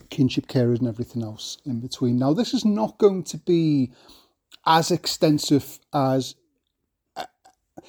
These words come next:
as it cou-, as, as it would be on a t-, on a face-to-face basis, simply because everyone is different and everyone will be entitled to one thing or another. So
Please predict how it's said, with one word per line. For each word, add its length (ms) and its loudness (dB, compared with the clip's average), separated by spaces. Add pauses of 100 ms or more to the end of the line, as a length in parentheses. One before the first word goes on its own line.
(180)
as 200 4
it 180 2
cou-, 240 2
as, 240 2
as 160 4
it 120 4
would 280 0
be 420 0
on 140 4
a 40 4
t-, 220 -4
on 120 4
a 60 2 (240)
face-to-face 760 0
basis, 440 0 (120)
simply 380 0
because 480 -2 (340)
everyone 380 4
is 120 0
different 380 -2
and 80 -2
everyone 300 -2
will 240 -8
be 80 2
entitled 420 -4
to 260 -2 (300)
one 200 2
thing 340 -2
or 40 -4
another. 400 -4
So 480 0